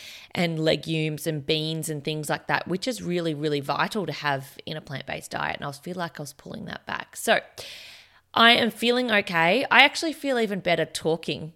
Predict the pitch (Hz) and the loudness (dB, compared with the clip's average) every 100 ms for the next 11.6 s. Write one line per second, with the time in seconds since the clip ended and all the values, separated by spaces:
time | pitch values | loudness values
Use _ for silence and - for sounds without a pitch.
0 | - - 160 147 - - - 220 214 190 | -2 0 2 2 0 0 4 4 4 0
1 | 185 175 165 156 160 - 175 160 156 - | 4 4 4 2 0 -2 -2 0 0 -2
2 | 170 160 151 - 190 160 175 160 151 - | -4 -2 -2 -2 -4 0 0 2 -2 -8
3 | - - - - 165 170 165 - 190 180 | -20 -20 -20 -6 0 2 2 2 0 2
4 | 202 - - 208 185 - 196 180 170 160 | -2 -2 -4 -4 -6 -8 -6 -2 0 0
5 | 165 165 - 165 151 185 185 196 180 185 | 2 0 0 -6 -8 -10 -6 -2 0 -2
6 | 160 165 156 156 156 - - - - _ | -4 -4 -4 -4 -6 -10 -20 -20 -20 _
7 | - - - 196 - 147 151 175 190 - | -18 -14 -8 -6 -4 -4 -2 -4 -8 -10
8 | 170 170 170 - 160 156 139 165 147 156 | -8 -6 -6 -4 -2 -2 -4 -6 -4 -4
9 | 147 139 156 143 147 175 180 165 151 - | -6 -2 -2 -2 -4 -6 -8 -8 -8 -4
10 | 165 156 156 156 - - - 175 165 156 | -2 0 -2 -6 -10 -12 -6 -4 -4 -4
11 | 156 151 160 151 156 | -4 -6 -8 -8 -8